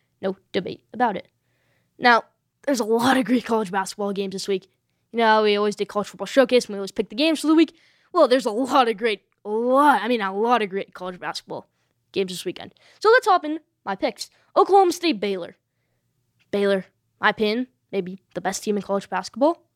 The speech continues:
ranked number two right now. But Oklahoma State, Cade Cunningham, maybe the, maybe the number one pick in next year's N B A draft.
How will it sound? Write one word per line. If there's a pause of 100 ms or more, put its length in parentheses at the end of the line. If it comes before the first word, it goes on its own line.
(100)
ranked
number
two
right
now. (880)
But
Oklahoma
State,
Cade
Cunningham,
maybe
the, (340)
maybe
the
number
one
pick
in
next
year's (180)
N
B
A
draft.